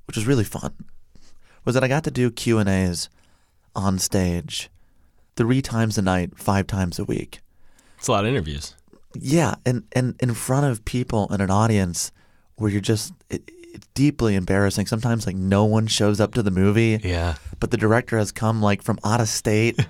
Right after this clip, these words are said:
Speaker 2: <laughs>
Speaker 1: and you gotta be like, "We tried."
Speaker 2: We,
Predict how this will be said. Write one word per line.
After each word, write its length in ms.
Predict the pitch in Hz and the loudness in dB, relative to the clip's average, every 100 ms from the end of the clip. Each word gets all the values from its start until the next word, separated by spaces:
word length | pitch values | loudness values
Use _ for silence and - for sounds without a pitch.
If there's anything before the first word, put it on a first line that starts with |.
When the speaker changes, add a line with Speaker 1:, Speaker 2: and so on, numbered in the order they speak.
| - - 233 | -2 -4 -6
Speaker 2:
<laughs> 360 | - - - | -8 -16 -4
Speaker 1:
and 120 | 117 | 0
you 120 | 113 117 | 2 2
gotta 180 | 113 | 2
be 180 | 107 107 | 2 4
like, 340 | 101 98 95 - - - - - | 4 2 0 -6 -20 -20 -20 -8
"We 260 | 113 120 117 | 0 0 0
tried." 720 | - - 104 95 92 90 - - - _ _ _ 113 | -4 -2 0 2 0 -2 -8 -16 -20 _ _ _ -8
Speaker 2:
We, 140 | 131 | -8